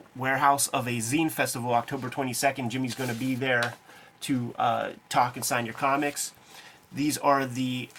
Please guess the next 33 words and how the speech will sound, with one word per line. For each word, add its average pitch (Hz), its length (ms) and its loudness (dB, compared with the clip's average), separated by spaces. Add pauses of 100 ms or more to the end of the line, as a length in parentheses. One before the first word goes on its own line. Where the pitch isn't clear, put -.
drawing 151 360 4
prompts 175 420 2
for 135 320 0
Kayfabe-tober 139 720 0
of 135 100 -2
twenty 135 260 0
twenty-two. 143 680 2 (340)
Lots 143 340 4
of 143 80 -2
great 143 220 2
prompts 135 320 4
in 143 100 0
here 135 200 -2
that 127 160 2
I 131 100 2
can't 131 300 -2
wait 139 160 -4
to 139 100 -6
see 139 220 0
you 135 240 -2
guys 131 340 4
draw 139 240 4
from. 175 400 0 (420)
And, 139 440 2
uh, 131 240 6
on 131 180 0
Instagram, 156 640 0
make 143 180 2
sure 156 220 2
you, 131 560 -2
uh, 113 200 2
hashtag 127 680 4
us, 123 420 -2